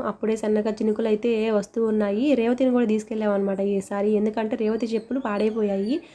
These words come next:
సర్లే, చెప్పులు కూడా కొనిపెట్టేసి ఇంకా కూరగాయలు తీసుకొద్దామని చెప్పేసి తన్ను కూడా తీసుకెళ్తున్నాము. సన్నగా చినుకులు పడుతూ ఉన్నాయన్నమాట.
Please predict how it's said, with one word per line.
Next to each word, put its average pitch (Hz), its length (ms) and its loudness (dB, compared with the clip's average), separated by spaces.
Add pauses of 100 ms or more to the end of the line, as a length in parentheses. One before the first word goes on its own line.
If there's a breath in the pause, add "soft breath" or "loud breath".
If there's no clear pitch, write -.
(280 loud breath)
సర్లే, 247 460 2
చెప్పులు 240 520 -4
కూడా 247 140 4
కొనిపెట్టేసి 220 640 -2
ఇంకా 240 300 2
కూరగాయలు 220 400 0
తీసుకొద్దామని 208 640 -2
చెప్పేసి 208 400 -4
తన్ను 214 260 0
కూడా 220 140 0
తీసుకెళ్తున్నాము. 214 720 -2
సన్నగా 220 360 0
చినుకులు 220 320 0
పడుతూ 208 280 2
ఉన్నాయన్నమాట. 202 580 0